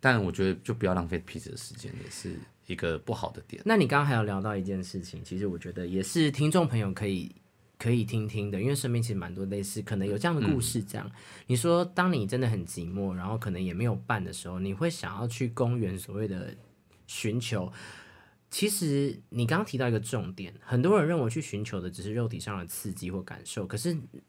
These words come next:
Speaker 2: 你刚刚提到了，你其实去思考跟感受的，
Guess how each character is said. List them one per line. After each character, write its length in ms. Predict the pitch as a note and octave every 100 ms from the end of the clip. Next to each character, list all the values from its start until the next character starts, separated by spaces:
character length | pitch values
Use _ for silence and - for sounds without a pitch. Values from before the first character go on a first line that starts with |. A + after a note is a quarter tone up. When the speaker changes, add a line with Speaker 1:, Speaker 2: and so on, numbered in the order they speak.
| _
Speaker 2:
你 160 | A#2+
刚 140 | A#2 D#3+
刚 180 | F#3+ F#3
提 180 | - G#2+
到 220 | F#2+ A#2
了， 240 | F#2+ D#2 - -
你 160 | G#2+
其 160 | G#2 E3
实 80 | B2
去 160 | B2+
思 260 | C3+ - B2
考 200 | - F2+
跟 180 | G#2+ A2
感 180 | -
受 220 | - A2+
的， 100 | F#2+